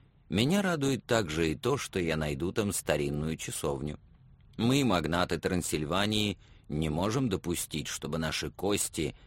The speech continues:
покоились среди простых смертных. Я не ищу ни веселья, ни радости, ни изобилия солнечных лучей и искрящихся вод,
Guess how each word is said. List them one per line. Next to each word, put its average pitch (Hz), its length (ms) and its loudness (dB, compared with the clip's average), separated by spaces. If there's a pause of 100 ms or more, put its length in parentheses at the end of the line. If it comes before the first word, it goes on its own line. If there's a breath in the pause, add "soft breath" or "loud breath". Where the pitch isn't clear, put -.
(140 loud breath)
покоились 85 600 0
среди 87 380 0
простых - 520 -2
смертных. - 680 -6 (760 soft breath)
Я 135 240 0
не 131 240 4
ищу 107 280 0
ни 85 140 2
веселья, 101 720 0
ни 87 180 0
радости, 76 680 -4
ни 87 320 0
изобилия 80 520 0
солнечных 78 760 -4
лучей 87 480 -2
и 82 280 -2
искрящихся 80 880 -2
вод, 92 400 -4